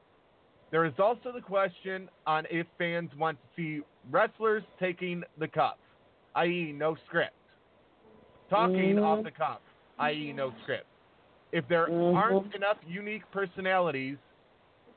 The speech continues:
Speaker 1: if stars are not compelling as what they used to be,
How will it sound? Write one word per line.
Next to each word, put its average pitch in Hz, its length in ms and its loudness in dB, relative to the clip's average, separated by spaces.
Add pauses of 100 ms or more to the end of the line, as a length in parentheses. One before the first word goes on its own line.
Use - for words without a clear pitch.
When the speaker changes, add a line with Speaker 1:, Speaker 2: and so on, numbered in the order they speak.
(960)
Speaker 1:
if 156 140 0 (220)
stars 214 420 2 (200)
are 151 180 0
not 196 360 -2
compelling 165 720 -4
as 151 160 -4 (340)
what 147 200 -2
they 147 100 -2
used 139 360 -10
to 131 60 -8
be, 120 300 -8